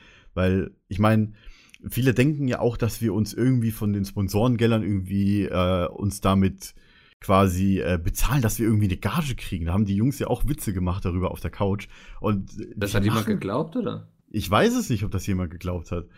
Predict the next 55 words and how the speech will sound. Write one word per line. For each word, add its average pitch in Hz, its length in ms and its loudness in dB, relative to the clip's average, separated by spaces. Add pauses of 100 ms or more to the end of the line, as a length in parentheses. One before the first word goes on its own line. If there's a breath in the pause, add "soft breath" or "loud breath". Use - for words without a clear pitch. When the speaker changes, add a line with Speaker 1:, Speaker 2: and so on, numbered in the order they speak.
(100)
Speaker 2:
Weil 98 140 -2
du 101 60 2
Speaker 1:
Also 95 100 2
Speaker 2:
grad 101 100 2
Speaker 1:
an, 92 40 0
Speaker 2:
sagst, 110 160 2
Speaker 1:
es 104 100 -2
Speaker 2:
dass 113 40 0
Speaker 1:
hat, 120 100 4
Speaker 2:
viele 107 160 0
glauben, 98 180 0
Speaker 1:
es 98 60 -2
hat, 120 80 2
Speaker 2:
ja. 95 220 -10 (340)
Speaker 1:
es 107 180 -2
haben, 113 400 0 (140)
es 107 140 -4
haben 127 180 2
tatsächlich, 127 380 -2
also 107 160 -2
die 101 80 -6
Jungs 185 260 2
haben 139 140 2
nicht, 127 200 -4
glaub 120 160 0
ich, 113 120 -6
den, 110 160 -2
den 107 160 2
Witz 151 260 -2
auf - 240 -2
der 101 120 -4
Couch 120 260 0
nicht 110 100 -8
ohne 110 140 2
Grund, 147 280 0
äh, 92 140 -4
gemacht. 87 300 -4
Ich 92 80 -10
glaub, - 320 -2
Erik 123 280 0
und 104 220 0
Peter 139 260 8
waren 87 160 0
das 87 140 -4
sogar 85 260 -4
zusammen, 85 400 -6
oder 82 140 -6
Dennis 107 320 -2
und - 80 -10
Erik, 82 260 -8
ich 76 120 -10
Speaker 2:
Ja. 85 60 -2
Speaker 1:
weiß 82 160 -4
es 82 40 -18
nicht. 76 240 -12